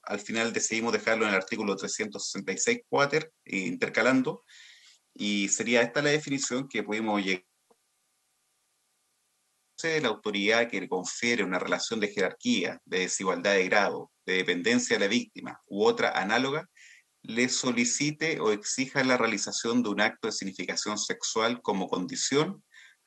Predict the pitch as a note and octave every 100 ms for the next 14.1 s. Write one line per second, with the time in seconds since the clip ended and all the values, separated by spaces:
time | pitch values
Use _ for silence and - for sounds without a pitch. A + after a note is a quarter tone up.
0 | _ D#3+ D#3+ - C#3+ C3+ C3+ C3 B2+ C#3
1 | C#3+ C#3 C#3 - A2+ G#2 F#2 - A#2+ C#3
2 | C#3+ - - G#2 - G#2 G2 - G#2+ A2
3 | E2+ - - C3 D3+ - _ - - A#2
4 | A#2+ C#3 C3 B2+ - B2+ B2 G#2 - -
5 | G#2+ A2+ G#2+ G#2 A2 F#2+ F#2 - A2+ B2
6 | - - A#2 G#2 - G2+ D#2+ _ _ G2
7 | G2 G2 - B2 A2+ C3 D3 _ _ -
8 | - - A#2 B2+ B2 D3 D3 C3 C#3 C#3+
9 | A#2+ A2+ B2 C3 B2 - - G2+ A2 G#2+
10 | G#2 G2+ G2 G2 F#2 G2+ G#2+ A#2 - -
11 | G#2 A2 G#2 A2 G#2 G#2 G2+ G#2 A2 G#2
12 | F#2+ G2 F2+ A2 G#2 F#2 G2+ A#2 G2+ -
13 | G2 F#2+ F#2+ G#2+ A#2+ B2 A#2+ A2+ A2+ F2+
14 | E2+